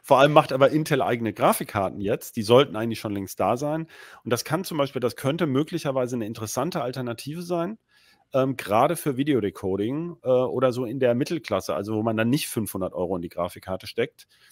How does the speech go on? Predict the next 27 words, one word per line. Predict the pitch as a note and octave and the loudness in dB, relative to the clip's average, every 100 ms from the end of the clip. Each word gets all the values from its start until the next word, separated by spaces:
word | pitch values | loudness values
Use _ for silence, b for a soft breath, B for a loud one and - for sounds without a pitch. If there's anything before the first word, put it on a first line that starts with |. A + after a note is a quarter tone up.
| b b b - | b b b -2
Ähm, | A2 A2+ A#2 - | 2 2 0 0
aber | A#2+ B2 | 2 2
wie | B2 | 0
gesagt, | C#3+ C#3 - _ _ _ _ _ | -2 -2 -2 _ _ _ _ _
auch | A2+ A2+ | 0 2
das, | C3 F#3 - A2+ | 2 0 -4 -6
da | A#2 | 0
legen | A#2 C3+ C#3 | 0 2 0
wir | B2+ | 0
wieder, | B2+ B2+ F2+ G#2+ | 0 0 0 0
reden | C3+ C#3 | 2 2
wir | A#2 | 0
wieder | A#2 | 2
über | A2+ G#2 | 2 2
ungelegte | D3 C3+ B2+ - A2+ | 0 0 0 -2 0
Eier. | A2 D3+ | 2 4
Die | B2+ | 2
müssen | B2+ - | 0 -2
jetzt | B2 C3+ | -2 -2
erstmal | C#3 A#2+ | -4 -2
da | A2 B2+ D#3 | 4 4 4
sein, | D3+ D3 | 4 0
die | A#2+ | -2
Treiber | - B2 D3+ | 0 4 4
müssen | C#3 C#3 C#3+ | 2 -2 -6
stabil | - A#2 B2 C3 | -4 -4 -2 -2
sein. | B2 A#2+ B2 | 0 -2 -4